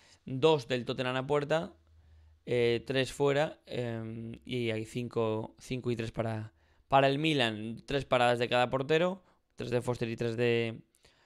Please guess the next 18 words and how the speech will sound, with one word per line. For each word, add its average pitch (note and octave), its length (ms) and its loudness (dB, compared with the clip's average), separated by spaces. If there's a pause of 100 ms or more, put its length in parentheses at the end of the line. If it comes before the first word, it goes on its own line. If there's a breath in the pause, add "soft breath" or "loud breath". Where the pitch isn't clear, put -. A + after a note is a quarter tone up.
(120 soft breath)
Maignan, D#3 680 0
y, C3 560 0
em, A#2 640 -8 (540)
un C3 180 -4
dato C3 280 4
que, A#2 340 -4 (120)
que - 140 -12
sí A#2+ 120 -10
que B2+ 120 -10
quiero B2+ 200 -4
comentar B2+ 540 -2 (200 soft breath)
son - 180 -12
las A2 200 -6
treinta B2+ 380 2
faltas A#2 320 0
del A#2 120 -2
partido, A#2+ 440 -4
dieciocho C3 720 -4